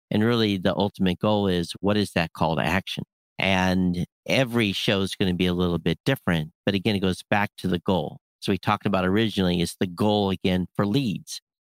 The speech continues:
is the goal for someone to walk in the door. Oftentimes businesses will get discouraged because they say, "Well, I'm not getting a lot of value out of this podcast." But I often find is I'll ask them,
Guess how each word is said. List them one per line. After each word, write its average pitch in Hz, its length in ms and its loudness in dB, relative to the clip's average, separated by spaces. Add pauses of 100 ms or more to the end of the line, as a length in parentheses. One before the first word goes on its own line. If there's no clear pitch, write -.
is 92 220 -2
the 95 100 0
goal 101 360 0
for 95 100 -2
someone 95 600 0 (140)
to 113 100 0
walk 92 340 0
in 95 140 2
the 90 80 2
door. 107 460 -2 (340)
Oftentimes 131 600 2
businesses 110 580 0
will 104 160 2 (100)
get 98 220 0
discouraged 95 1120 -2 (100)
because 113 640 2
they 110 100 2
say, 120 240 0
"Well, 123 160 2
I'm 131 120 2
not 151 180 2
getting 127 240 2
a 110 60 4
lot 101 200 4
of 92 100 0
value 80 640 0 (260)
out 87 140 2
of 82 80 -4
this 78 160 -4
podcast." - 640 -4 (320)
But 117 100 2
I 110 120 4
often 135 340 0
find 82 540 -2 (160)
is 98 140 0
I'll 101 240 2
ask 143 340 0
them, - 360 -4